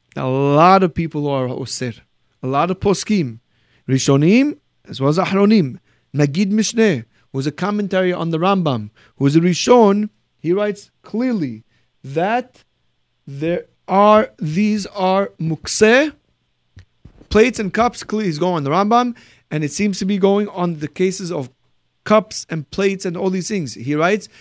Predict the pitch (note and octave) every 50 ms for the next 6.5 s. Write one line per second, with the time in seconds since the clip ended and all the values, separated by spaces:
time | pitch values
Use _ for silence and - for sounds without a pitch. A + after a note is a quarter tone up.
0 | - _ _ - D#3+ - F3 D#3+ - G#3 G#3+ A3 F#3+ - G#3 G#3+ G#3+ G3 G3+ G#3+
1 | G3+ F3 - G#3+ G#3 G3+ G3+ F#3+ - A3+ G#3+ D#3+ A#2+ A2 D#3 C#3+ - G3+ A3+ A3+
2 | F3 D3+ D3 G3+ G#3+ G3+ G#3+ F#3 - A#3 A3+ G#3+ G#3+ - B3 A3+ F#3+ G#3 G3 G#3+
3 | G#3+ G3+ F#3+ G#3+ G#3 G3+ G#3 G#3 F#3+ - A#3 G#3 - F3 - E3+ D#3+ C#3 A#2+ -
4 | _ - _ _ _ _ _ _ _ _ _ _ _ _ _ _ - C#3 C#3 D#3
5 | F#3+ F#3+ - G3+ G#3+ G#3+ A3 G#3+ A#3+ C4 B3 G#3 F3+ E3 E3+ F3 F3 F3 F3+ F3+
6 | F#3 F#3+ G#3+ B3+ A#3+ F3+ D3 A#2+ - _